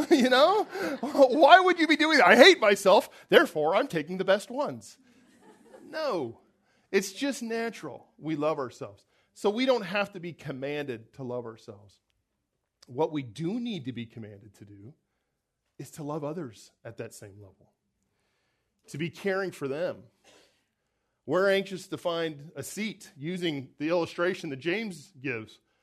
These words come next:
Are we as concerned about others, uh, finding a seat? And in particular, are we looking down on those who we think, "Mm,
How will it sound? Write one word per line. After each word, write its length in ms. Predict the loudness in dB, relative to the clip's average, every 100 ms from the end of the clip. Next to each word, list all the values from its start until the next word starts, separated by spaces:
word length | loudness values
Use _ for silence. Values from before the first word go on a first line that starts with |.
| _ _ _ -8
Are 260 | 2 4 4
we 520 | 2 2 0 -2 -6 _ _ _ _ 2
as 280 | 4 4
concerned 380 | -2 -8 -6 -6
about 180 | 0 2
others, 460 | 2 -2 -8 -18 _ _ _ _ _ _ _ _ -12
uh, 320 | -8 -8 -10
finding 440 | -4 -2 -2 -6 -10
a 60 |
seat? 340 | -8 -10 -10 -16 _ _ _ _ _ _ _ -8
And 140 | -6
in 80 | -6
particular, 600 | -8 -6 -6 -4 -4 -4
are 300 | 4 4 4
we 220 | 0 -4
looking 340 | -4 -8 -8
down 300 | -6 -6 -6
on 180 | -8 -10
those 320 | -10 -12 -12
who 80 | -14
we 120 | -14
think, 260 | -14 -14 -16 _ -18
"Mm, 380 | -14 -12 -12